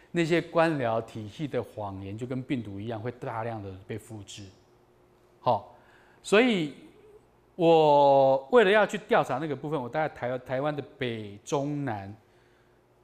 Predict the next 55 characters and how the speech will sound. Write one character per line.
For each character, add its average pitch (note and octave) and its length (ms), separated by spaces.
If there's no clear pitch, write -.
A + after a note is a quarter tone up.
到 D#3+ 140
处 D#3 140
去 D#3 120
捡 B2+ 240
死 A#2+ 200
鸡 A#2+ 160
来 G#2 120
解 G2 300
剖。 G#2 160
我 B2 120
大 E3 120
概 C3 460
解 A#2 180
剖 D3 160
了 C3 160
至 A#2+ 240
少 A2+ 180
超 B2+ 200
过 C3 120
两 A#2+ 180
百 G#2+ 120
只 A#2 160
的 A#2 80
死 - 180
鸡， A2 220
去 - 100
采 A2+ 220
集 G#2+ 180
它 B2 140
的 A#2 80
检 G#2+ 260
体， A2 160
鸡 F#3+ 180
的 D#3+ 100
气 F3+ 280
管、 G#2+ 200
肺 C3+ 320
脏 A#2+ 260
跟 A#2 140
肾 A2 260
脏， G2+ 200
因 G3+ 100
为 G3 40
感 B2+ 260
冒 D#3 200
嘛， G2 260
一 B2+ 60
定 D#3+ 140
是 D#3 120
气 - 280
管 G2+ 180
跟 B2+ 160
肺 B2+ 260
脏 G#2 280
嘛 F2 100